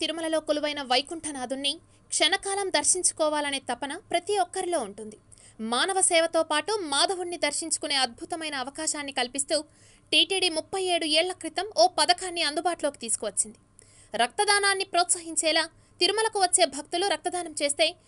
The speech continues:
వారికి శ్రీవారి ప్రత్యేక ఉచిత దర్శనం కల్పించడంతో పాటు ఒక ఉచిత లడ్డు, ప్రశంసాపత్రం ఇవ్వాలని టీటీడీ పంతొమ్మిది వందల ఎనభై ఐదులో నిర్ణయం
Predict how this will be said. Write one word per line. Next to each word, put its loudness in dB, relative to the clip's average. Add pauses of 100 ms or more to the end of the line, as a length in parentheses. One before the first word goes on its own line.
(260)
వారికి 2
శ్రీవారి 2
ప్రత్యేక -2 (160)
ఉచిత 0 (120)
దర్శనం -2
కల్పించడంతో -4 (100)
పాటు -4 (400)
ఒక 0 (100)
ఉచిత 0 (100)
లడ్డు, 0 (420)
ప్రశంసాపత్రం 0
ఇవ్వాలని -2 (220)
టీటీడీ 2 (100)
పంతొమ్మిది 0
వందల 2 (160)
ఎనభై -2 (100)
ఐదులో 0 (120)
నిర్ణయం -2